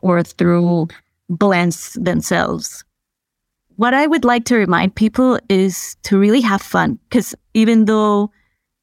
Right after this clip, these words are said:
tea is a serious subject, it's good to remember to have fun in the, in the world of tea and to be mindful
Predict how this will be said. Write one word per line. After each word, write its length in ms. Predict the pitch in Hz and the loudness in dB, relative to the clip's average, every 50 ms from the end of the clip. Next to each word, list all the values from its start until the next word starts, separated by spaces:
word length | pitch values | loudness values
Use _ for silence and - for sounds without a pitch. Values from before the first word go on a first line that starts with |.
| _ _ _ _ _ _ _ _ - | _ _ _ _ _ _ _ _ -8
tea 360 | - - 233 240 226 220 202 - | -2 2 2 4 4 2 0 -2
is 280 | - 202 202 196 - - | -2 -2 -2 0 0 -2
a 60 | 185 | -2
serious 380 | - - 208 190 185 180 165 | 0 0 2 2 2 0 -2
subject, 440 | - - 170 165 - - 165 135 - _ _ _ _ _ _ _ _ - | -2 -2 -4 -4 -4 -6 -6 -6 -8 _ _ _ _ _ _ _ _ -4
it's 260 | 190 185 - - - | -4 -4 -4 -8 -10
good 300 | - - 226 208 214 - | -4 -2 -2 -2 -2 -6
to 120 | - - - - - | -12 -16 -8 -4 -2
remember 420 | 185 180 180 175 180 185 196 196 190 - _ _ _ | 0 0 2 2 0 0 0 0 -2 -4 _ _ _
to 160 | - - 185 | -4 -4 -2
have 220 | 170 151 139 135 - | 0 -2 -2 -4 -6
fun 520 | - - - - 165 175 196 233 262 269 285 - _ _ _ - | -10 -12 -6 -2 0 0 2 2 2 0 0 -4 _ _ _ 0
in 160 | 220 220 220 | 2 2 4
the, 440 | 226 226 220 226 226 226 226 - - _ | 2 2 0 0 0 0 -2 -2 -4 _
in 180 | - 214 208 208 | 0 2 2 2
the 100 | 214 214 | 2 2
world 320 | 196 208 220 214 220 202 | 0 0 0 0 0 0
of 160 | 226 214 - - | -2 -4 -4 -4
tea 340 | - 240 240 262 294 - _ _ _ _ _ _ _ _ _ _ _ _ - | -2 0 0 0 -2 -4 _ _ _ _ _ _ _ _ _ _ _ _ -2
and 480 | 202 214 214 220 220 220 220 208 - - _ _ _ _ _ _ _ _ - | 0 2 2 2 4 4 2 2 0 -4 _ _ _ _ _ _ _ _ -2
to 100 | - 240 | -2 0
be 160 | 214 254 277 | 2 4 4
mindful 760 | 262 226 214 208 214 208 196 - 175 175 143 131 185 202 - | 4 4 4 4 2 2 0 0 -2 -4 -2 -2 -4 -6 -8